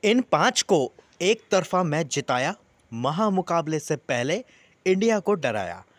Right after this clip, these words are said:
तो पाकिस्तान ने जो है एशिया कप की जो शुरुआत के जो ओपनिंग मैच था नेपाल के साथ, उन्होंने जो है दो सौ अड़तीस रन के बड़ी जीत के साथ जो है, अ, इस टूर्नामेंट में जो है वो जीत से शुरुआत करी है।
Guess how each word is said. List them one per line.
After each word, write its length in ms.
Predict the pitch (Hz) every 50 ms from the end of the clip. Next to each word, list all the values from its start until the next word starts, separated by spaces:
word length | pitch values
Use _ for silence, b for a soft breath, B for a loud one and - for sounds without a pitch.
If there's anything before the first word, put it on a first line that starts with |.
| b b b b b b _
तो 80 | 202 185
पाकिस्तान 720 | - _ _ 151 139 143 - 214 - - - 226 233 226
ने 140 | 208 185 156
जो 140 | 131 151 151
है 240 | - - 151 180 - - _ _ _ 156
एशिया 280 | 165 165 - - 202
कप 200 | 190 - 196 -
की 140 | - - 196
जो 160 | 156 175 165
शुरुआत 480 | - - 156 143 135 143 151 170 170 -
के 140 | - 165 165
जो 220 | 147 175 165 - -
ओपनिंग 380 | 135 117 - 170 180 180 175
मैच 220 | 147 143 151 160 -
था 280 | - - 110 87 - b b b b b b b 123
नेपाल 440 | 120 127 135 120 147 156 185 196
के 140 | 185 - 180
साथ, 240 | - - 135 110 98 - _ b b b b b b -
उन्होंने 340 | 151 165 180 196 202 202 180
जो 160 | 139 156 156
है 160 | 143 185 190
दो 280 | 147 127 _ 160 175 196
सौ 180 | - 247 233
अड़तीस 560 | 190 - - 139 143 147 - - 214 190 - -
रन 260 | 147 143 143 131 120 110 - -
के 120 | 165 175
बड़ी 440 | 160 127 - - 143 156 202 185 160 -
जीत 200 | - 151 165 165 -
के 160 | _ - 151
साथ 240 | 139 - - 135 143
जो 180 | 135 - 135 123 -
है, 140 | 127 139 - - _ B B B B B B B B
अ, 220 | - 117 117 117 113 - _
इस 280 | - 165 151 - - - _
टूर्नामेंट 520 | 143 135 135 147 156 151 151 147 143 135
में 120 | 135 143 135
जो 140 | - 139 123
है 120 | 123 147
वो 180 | 147 139 147 135
जीत 300 | - - 131 139 139 -
से 100 | - 131
शुरुआत 420 | - - 110 107 117 135 - -
करी 200 | - 156 139 151
है। 220 | 143 160 180 226